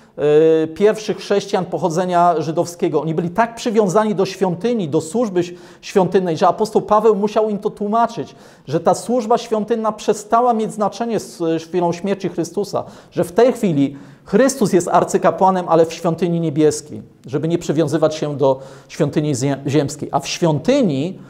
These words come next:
stanie obraz obrzydliwości, który sprawi spustoszenie, dopóki nie nadejdzie wyznaczony kres spustoszenia.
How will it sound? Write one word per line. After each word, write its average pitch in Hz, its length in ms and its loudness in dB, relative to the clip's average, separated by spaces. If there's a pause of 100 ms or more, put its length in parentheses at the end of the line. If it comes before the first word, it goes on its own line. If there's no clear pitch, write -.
(340)
stanie 185 500 2
obraz 226 420 6
obrzydliwości, 175 960 2
który 170 240 2
sprawi 190 440 2
spustoszenie, 170 880 0
dopóki 170 380 0
nie 170 140 2
nadejdzie 165 480 4
wyznaczony 156 560 -2
kres 147 200 0
spustoszenia. 131 720 -6